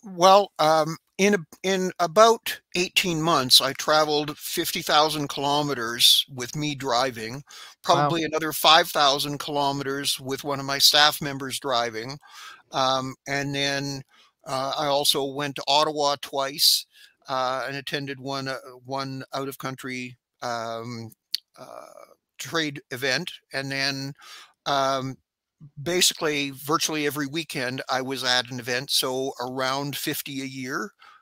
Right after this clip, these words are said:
Speaker 1: I would say that I'm, because some, th-, there's an occasional weekend when there isn't something, like over Christmas, but then there are other times. Sometimes I've managed to do two gun shows in a weekend.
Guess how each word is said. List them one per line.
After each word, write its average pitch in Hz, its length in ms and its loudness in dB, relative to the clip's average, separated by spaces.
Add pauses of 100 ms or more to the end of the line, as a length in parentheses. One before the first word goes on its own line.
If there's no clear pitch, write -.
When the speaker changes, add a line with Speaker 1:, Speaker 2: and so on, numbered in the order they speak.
(100)
Speaker 1:
I 120 140 -6
would 127 180 -6
say 135 340 0 (340)
that 131 140 -2
I'm, 123 360 0
because 156 220 4
some, 165 280 6 (420)
th-, 160 120 -10 (100)
there's 165 260 2
an 156 80 -2
occasional 156 480 0
weekend 143 440 -4
when 135 120 -2
there 123 160 -6
isn't 147 220 0
something, 139 420 -2
like 123 200 -6
over 113 200 -8
Christmas, 156 640 -2
but 127 280 -2
then 131 200 -6
there 127 220 -4
are 120 80 -2
other 127 180 -4
times. 127 540 -6 (340)
Sometimes 240 440 0
I've 220 140 -4
managed 208 280 -2
to 190 60 -10
do 190 120 -6
two 220 220 -8
gun 175 240 -2
shows 165 300 -6
in 156 80 -8
a 151 40 -10
weekend. - 520 -16